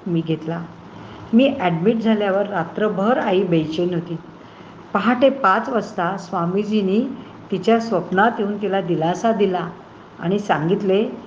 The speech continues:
की "काळजी करू नकोस, मी सतत तिच्याबरोबर आहे, मी सतत तिच्याबरोबर आहे,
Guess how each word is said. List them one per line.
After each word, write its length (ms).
की 80
"काळजी 460
करू 240
नकोस, 600
मी 300
सतत 640
तिच्याबरोबर 880
आहे, 420
मी 400
सतत 500
तिच्याबरोबर 560
आहे, 360